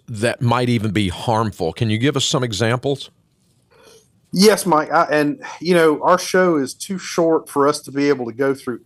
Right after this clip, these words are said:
Speaker 2: every single supplement.
Speaker 1: Mm-hmm.
Speaker 2: Obviously, there's, you know, hundreds of them.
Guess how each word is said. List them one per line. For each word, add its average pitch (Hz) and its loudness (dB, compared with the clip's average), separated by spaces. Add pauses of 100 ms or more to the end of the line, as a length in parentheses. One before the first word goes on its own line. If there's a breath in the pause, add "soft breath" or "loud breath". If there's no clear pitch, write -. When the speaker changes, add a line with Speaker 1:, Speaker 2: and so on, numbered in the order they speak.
Speaker 2:
every 139 0
single 127 0
supplement. 104 -4
Speaker 1:
Mm-hmm. - -6
Speaker 2:
Obviously, 117 0
there's, 104 -8
you 123 -4
know, 107 -2
hundreds 127 -2
of 98 -8
them. 98 -12